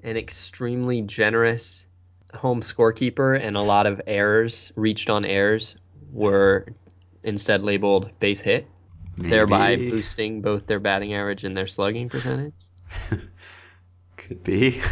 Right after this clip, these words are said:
Speaker 2: <laughs>
Speaker 1: Could be. Thank you.
Speaker 2: <laughs>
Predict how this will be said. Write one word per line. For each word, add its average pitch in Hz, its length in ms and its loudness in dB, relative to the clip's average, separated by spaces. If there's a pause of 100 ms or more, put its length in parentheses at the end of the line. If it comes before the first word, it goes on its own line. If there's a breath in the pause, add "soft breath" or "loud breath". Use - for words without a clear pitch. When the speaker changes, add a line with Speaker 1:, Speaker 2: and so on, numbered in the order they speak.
(160)
Speaker 2:
<laughs> - 1500 -14
Speaker 1:
Could 160 220 2
be. 247 240 2
Thank 147 260 -4
you. 95 180 -2 (140)
Speaker 2:
<laughs> - 680 -2